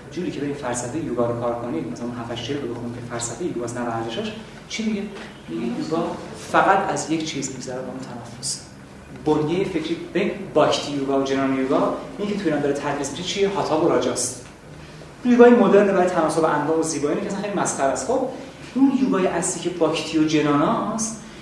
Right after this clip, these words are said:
که باکتی یوگای من کی هستم؟ می‌خواد بگیم سوال پاسخ بده، شوخی نیست این سوال. خب و به اون معرفت عظیم می‌رسه، فکر می‌کنید سه چهارم بنیه‌اش رو چیه؟ تنفس. طرف چهار ساعت تو معبد فقط داره به تنفسش فکر می‌کنه و استاد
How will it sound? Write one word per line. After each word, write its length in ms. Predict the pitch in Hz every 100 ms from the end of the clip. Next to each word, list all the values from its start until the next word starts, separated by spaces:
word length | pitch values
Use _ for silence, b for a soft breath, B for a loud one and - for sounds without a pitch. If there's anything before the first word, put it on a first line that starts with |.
| B
که 80 | -
باکتی 380 | 160 151 151 151
یوگای 160 | 165 196
من 240 | 202 214
کی 160 | - 214
هستم؟ 360 | - - 127 -
می‌خواد 200 | 165 156
بگیم 140 | 156
سوال 260 | 180 151 165
پاسخ 380 | 165 - 165
بده، 140 | 185 170
شوخی 260 | 139 147
نیست 160 | 185 151
این 80 | 139
سوال. 280 | - 131 127 127 - - - -
خب 140 | 180 - - B B B B -
و 40 |
به 100 | 160
اون 120 | 226
معرفت 420 | 226 160 151 147 131
عظیم 300 | 139 - 147
می‌رسه، 340 | 147 151 233 233 - - - -
فکر 100 | 202
می‌کنید 260 | 208 208 208
سه 260 | - -
چهارم 440 | 233 202 175 170 170
بنیه‌اش 300 | 151 151 180
رو 80 | 170
چیه؟ 240 | - 202
تنفس. 880 | 196 - - - - - - - - - - - - - - - - - - B -
طرف 180 | 170 208
چهار 240 | - 170 185
ساعت 160 | 185
تو 60 | 170
معبد 280 | 151 143 170
فقط 320 | - 151 180
داره 140 | 156
به 60 | 143
تنفسش 380 | 131 123 131 -
فکر 140 | 135
می‌کنه 240 | 135 - - - - - - B B -
و 360 | 151 151 - 151
استاد 220 | - 180